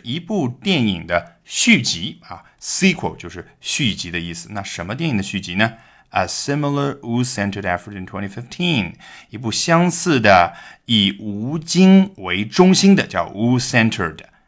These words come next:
effort啊，其实，呃，这里你可以解释为电影嘛，这个effort就是一个人所做出的努力，他所做的工作，那是在二零一五年的时候，吴京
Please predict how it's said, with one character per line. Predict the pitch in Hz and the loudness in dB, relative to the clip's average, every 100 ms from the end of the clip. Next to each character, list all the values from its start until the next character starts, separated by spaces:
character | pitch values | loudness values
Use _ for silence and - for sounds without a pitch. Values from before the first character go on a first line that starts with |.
| _ - | _ 2
effort | 196 226 - 90 - | 4 4 -2 -6 -12
啊， | 87 - | -20 -20
其 | - 95 | -18 -16
实， | - 95 | -14 -14
呃， | 101 | -14
这 | 92 120 | -10 -8
里 | 90 | -8
你 | 85 | -14
可 | 82 | -14
以 | 87 | -14
解 | - 80 | -12 -12
释 | - | -12
为 | 85 85 | -12 -14
电 | - 107 | -2 2
影 | 101 82 76 | 2 -2 -8
嘛， | 82 _ - _ | -16 _ -20 _
这 | - | -20
个 | 87 - | -20 0
effort | 101 104 87 - - | 2 2 -4 -18 -20
就 | 85 | -20
是 | - | -18
一 | 101 | -10
个 | 104 | -4
人 | 101 95 | -2 -4
所 | 101 90 - | -6 -14 -14
做 | 101 90 | -10 -10
出 | 95 | -8
的 | 92 | -4
努 | 95 85 | -4 -4
力， | 98 98 | -10 -12
他 | - 90 | -12 -14
所 | - | -14
做 | 90 82 | -20 -20
的 | |
工 | 82 117 135 | -12 -6 -6
作， | 143 139 - | -6 -10 -12
那 | - | -16
是 | 82 82 | -14 -12
在 | 87 82 _ | -12 -12 _
二 | 107 92 | -2 -2
零 | 85 87 _ - | -6 -14 _ -6
一 | 170 | -2
五 | 156 107 | 0 0
年 | 87 | 0
的 | 113 | -2
时 | - | -2
候， | 87 - _ | -10 -16 _
吴 | - 90 95 | -20 -12 -4
京 | 107 104 | 0 0